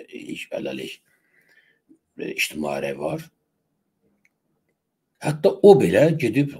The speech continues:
Xuraman Muradovanı işə düzəltdirib. Bilmir ki, bu yanında duran qadın bu İslamın bəzi əlamətlərindən istifadə eləməklə hicabdan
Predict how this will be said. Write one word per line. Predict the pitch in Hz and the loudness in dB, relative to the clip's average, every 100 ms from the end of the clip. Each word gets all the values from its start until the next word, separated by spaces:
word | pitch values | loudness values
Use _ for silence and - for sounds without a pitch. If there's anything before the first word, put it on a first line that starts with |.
| - | -12
Xuraman | - 95 95 95 87 | -6 -2 -2 -2 -2
Muradovanı | 85 85 80 73 76 | -2 -2 -2 -4 -4
işə | - 78 80 | -6 -6 -8
düzəltdirib. | 76 - - 82 80 | -8 -10 -10 -10 -6
Bilmir | 98 185 87 | 2 2 2
ki, | 73 71 - - _ _ | -6 -8 -12 -20 _ _
bu | 85 | -4
yanında | 87 90 92 | -2 -2 -4
duran | 85 80 73 | -4 -6 -6
qadın | 73 80 156 160 - - _ _ _ _ _ _ | -4 0 2 2 0 -8 _ _ _ _ _ _
bu | - 76 71 - _ _ _ _ _ _ _ _ _ _ _ - | -16 -14 -14 -16 _ _ _ _ _ _ _ _ _ _ _ -8
İslamın | - 85 82 85 90 87 85 - | -8 -4 -4 -2 -2 -4 -8 -10
bəzi | 80 80 78 76 76 - - - _ | -4 -4 -4 -4 -6 -8 -18 -20 _
əlamətlərindən | 76 76 73 73 78 76 78 76 | -8 -6 -6 -8 -6 -6 -6 -8
istifadə | 73 - 78 73 | -10 -12 -12 -10
eləməklə | 76 71 73 78 | -8 -8 -8 -8
hicabdan | - - 71 - - | -8 -8 -8 -8 -10